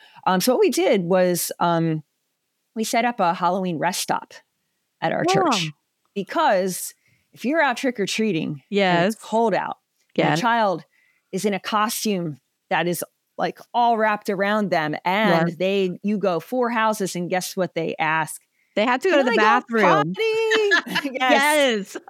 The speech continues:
Speaker 1: Yes. So we have bathrooms. It's a blessing, right?
Speaker 2: Oh my
Speaker 1: So,
Speaker 2: goodness. I
Speaker 1: um,
Speaker 2: was literally talking to a friend the other day who,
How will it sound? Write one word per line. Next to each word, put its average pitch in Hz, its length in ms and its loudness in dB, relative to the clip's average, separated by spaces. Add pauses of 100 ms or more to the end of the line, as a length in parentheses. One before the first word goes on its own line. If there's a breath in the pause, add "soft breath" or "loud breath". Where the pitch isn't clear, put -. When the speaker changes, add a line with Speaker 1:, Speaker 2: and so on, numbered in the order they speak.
Speaker 1:
Yes. 254 540 -2
So 311 180 -4
we 403 200 2
have 415 100 -2
bathrooms. 440 840 -2
It's 220 140 -6
a 247 60 2
blessing, 208 520 -2
right? 208 340 -2 (100)
Speaker 2:
Oh 294 220 2
my 349 120 2
Speaker 1:
So, - 260 2
Speaker 2:
goodness. 262 460 2
I 254 60 4
Speaker 1:
um, 302 60 4
Speaker 2:
was 349 180 -2
literally 320 380 2
talking 294 340 0
to 247 140 2
a 214 80 2
friend 226 220 0
the 226 100 4
other 208 180 2
day 202 340 2
who, 220 240 0